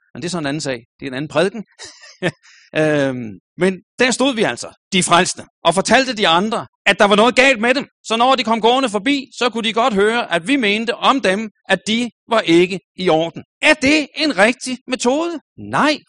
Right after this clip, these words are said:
fordi fordømmelse jo ikke... Nå, undskyld, Philip. Okay, <laughs> jeg så ikke hånden, undskyld.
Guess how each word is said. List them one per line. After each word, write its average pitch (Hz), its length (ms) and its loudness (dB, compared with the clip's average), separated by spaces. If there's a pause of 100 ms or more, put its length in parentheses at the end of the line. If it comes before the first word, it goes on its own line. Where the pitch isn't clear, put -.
(100)
fordi 262 320 0
fordømmelse 269 720 0
jo 226 260 -2 (160)
ikke... 320 440 -2 (140)
Nå, 196 160 -4
undskyld, 226 300 -10 (200)
Philip. 240 180 -6 (180)
Okay, 185 300 0 (280)
<laughs> - 320 -4
jeg 170 80 0
så 233 200 4
ikke 156 120 -2
hånden, 165 200 0
undskyld. 170 300 -4